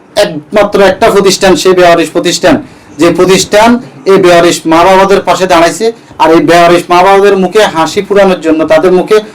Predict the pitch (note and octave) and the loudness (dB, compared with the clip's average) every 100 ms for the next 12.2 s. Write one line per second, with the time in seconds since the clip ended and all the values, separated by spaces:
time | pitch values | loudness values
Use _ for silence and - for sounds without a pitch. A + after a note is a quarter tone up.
0 | - - G#3+ G#3+ G#3 G3 F#3+ F#3 F3 F3+ | -6 0 2 4 2 2 2 2 0 0
1 | D#3+ D#3+ F3+ G3 - G3 G#3 A3+ F#3+ G3 | 0 0 -2 -2 -4 -4 -2 -2 0 2
2 | F3+ D3+ - - - - F3 G3 G3+ G3+ | 2 0 -4 -16 -20 -4 0 2 2 2
3 | G3 - - F#3 G3+ - A3 - - _ | -4 -10 -4 -2 -2 0 -2 -2 -12 _
4 | - G3+ A3 A3 - E3+ F#3+ F#3 - F#3 | -4 0 2 0 -2 0 2 0 -2 -4
5 | G#3 G3 G#3 G#3+ A3 A3 F3+ F#3+ F#3+ G#3+ | -2 -2 0 0 0 -2 0 2 2 2
6 | B3 - - - E3 F3+ F3+ A3+ C#3 E3+ | 0 -8 -20 -12 -2 -2 2 0 2 0
7 | F3+ F#3 F#3+ F#3+ F#3+ F#3 A3 A#3+ A3+ G3 | 0 0 0 2 2 2 0 0 0 -2
8 | G3+ F#3 F4+ - F#3+ G#3 G#3 - - - | 0 0 -2 -2 0 0 0 -6 -20 -20
9 | - F#3+ G3+ A3 A3 A3+ - G#3+ G#3 G#3+ | -8 -6 -2 -2 -2 -6 0 0 2 2
10 | G3 F3 C#3 A2 - - F3 - F#3+ G3 | 2 0 0 -4 -10 -8 -6 -2 -2 0
11 | A3+ A3 F3+ A3+ A3 G3+ F#3+ G3 F3+ E3+ | 0 0 2 2 2 0 2 2 2 2
12 | F3 E4 | 0 0